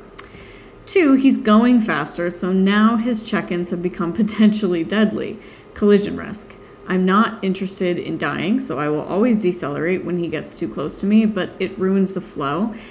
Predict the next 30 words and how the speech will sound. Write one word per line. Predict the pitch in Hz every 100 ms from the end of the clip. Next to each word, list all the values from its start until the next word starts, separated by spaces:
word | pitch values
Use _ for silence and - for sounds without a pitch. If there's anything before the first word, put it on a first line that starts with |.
| - -
It's | 185
like | 196 190
I'm | 185
tripping | 185 196 196 175
over | 165 165
him | 165 160
constantly." | - 151 156 - - - 110 - - - - - -
I | 196
want | 214 226 226
to |
discourage | 262 294 - 202 185 180 -
this | 180
type | - 170 170
of | 175 -
overly | 190 185 196 220 214
speedy | 214 165 160 196
check-in | - 160 - 180 208
when | 185 160
I | 143
am | 170 175
running, | 139 143 190
so | 196 156
I | 151
don't | - 180 214
feed | - - 269 233
them, | 151 143 208
but | 202 175
I | 156
also | 170 196 208 254
feel | - 185 175 -